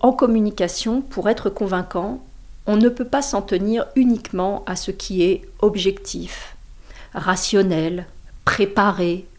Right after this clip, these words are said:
anticipé. Ça, on pourrait dire que c'est une instance froide, que je me dois de maîtriser pour faire la preuve de ma compétence et de mon expertise. Mais si je suis uniquement dans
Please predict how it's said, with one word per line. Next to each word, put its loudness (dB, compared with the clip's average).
anticipé. -2
Ça, 0
on 2
pourrait 0
dire -2
que -10
c'est -8
une -6
instance -8
froide, 2
que 2
je 2
me 2
dois 4
de 4
maîtriser 0
pour -4
faire 0
la 2
preuve 0
de -2
ma -2
compétence -4
et -2
de -2
mon -2
expertise. -10
Mais 0
si -2
je 4
suis -4
uniquement -2
dans 0